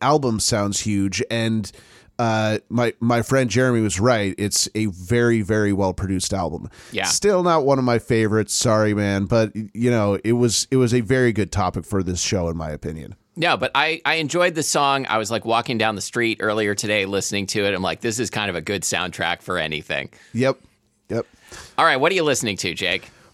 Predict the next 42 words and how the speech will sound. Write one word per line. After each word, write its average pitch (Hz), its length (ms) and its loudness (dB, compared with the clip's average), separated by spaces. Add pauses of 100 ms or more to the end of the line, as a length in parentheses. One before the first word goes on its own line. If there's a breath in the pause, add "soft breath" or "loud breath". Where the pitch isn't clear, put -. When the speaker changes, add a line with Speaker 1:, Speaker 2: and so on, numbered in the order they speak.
Speaker 1:
Well, 185 240 4
there's 160 240 2
new 214 420 4
Arctic 165 340 2
Monkeys 123 440 0
album 113 260 2
out, 117 280 2
which - 420 -2
is 110 240 0
a 107 40 0
little 131 240 2
slow 139 440 2
and 143 120 0
weird. 104 600 0
Speaker 2:
I've 113 240 2
listened 143 240 -2
to 127 80 2
it 110 80 2
a 95 80 0
bunch 117 260 -2
of 147 80 -4
times. 123 460 -2 (100)
I 208 160 -2
think 453 300 -2
I 427 80 2
like 147 320 0
it. - 200 -4 (140)
Speaker 1:
I, 170 200 2 (420)
it's 175 240 2
like 185 320 2
the 208 80 -4
last 180 420 2
album 123 240 2
where 123 220 4
I 120 60 2
think 139 200 -2
it's - 160 -2
gonna 127 180 0
grow 117 360 2
on 147 180 2
me. 160 200 2
Speaker 2:
Yep. - 260 -2